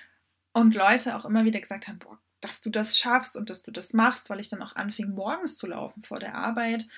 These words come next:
Ich fuhr ab dann auch jeden Tag mit dem Fahrrad zur Arbeit und kam schon viel gelassener irgendwie auch auf Arbeit an. Und merkte eben sehr, sehr schnell diese typischen positiven Effekte, die du hast, wenn du längere Zeit,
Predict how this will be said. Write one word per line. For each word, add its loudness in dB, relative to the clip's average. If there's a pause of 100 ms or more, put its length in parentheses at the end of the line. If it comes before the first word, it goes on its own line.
(420)
Ich -4
fuhr 2 (120)
ab -4
dann 2
auch -4
jeden 0
Tag -6
mit -14
dem -14
Fahrrad -6
zur -14
Arbeit -10 (920)
und 2
kam 2
schon -2
viel 2
gelassener 2
irgendwie -10
auch -10
auf -14
Arbeit -6
an. -6 (1700)
Und -4
merkte 10
eben 2
sehr, 6
sehr 0
schnell -2
diese -10
typischen 2
positiven 2
Effekte, -4
die -12
du -10
hast, -4
wenn -8
du -12
längere -8
Zeit, -8